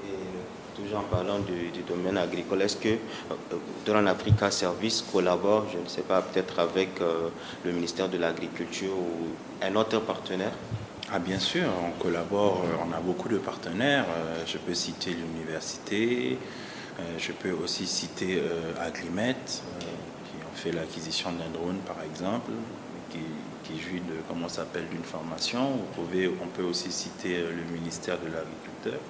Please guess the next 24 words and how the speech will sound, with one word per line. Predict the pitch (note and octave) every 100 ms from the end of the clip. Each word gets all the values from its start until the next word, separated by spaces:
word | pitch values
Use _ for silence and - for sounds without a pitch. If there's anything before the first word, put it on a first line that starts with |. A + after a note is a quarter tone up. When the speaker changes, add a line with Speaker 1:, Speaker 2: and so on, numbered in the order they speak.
| F2+
Speaker 2:
de | F2
l'Agriculture, | E2+ E2+ E2+ F2 E2 - -
excusez-moi, | F2 - E2+ F2 F2+ - - - - - - E2+ - - E2
euh, | E2 E2 E2 E2 -
où | F#2+ F#2
on | F2+
délivre | F2+ G2 B2+ A2+
beaucoup | G2 -
plus | G#2+ A#2+ G#2
de | F#2
formations | - G#2+ F#2 F2+ - G#2 A2+ - - - - - -
pour | F#2 -
qu'ils | F#2+ F#2+ F#2+ - - - - - - F#2 E2+
puissent | G#2 F#2+ - F#2+
être | F2+ - -
autonomes | G2 F#2+ F#2 F#2 G#2+ A#2+ B2 B1 -
et | E2+ E2+
répondre | E2+ G2+ F#2
à | E2+
des, | D#2+ D#2 D2+ - E2
à | E2
leurs | E2
propres | D#2 - F#2 - E2
besoins. | D#2+ D2+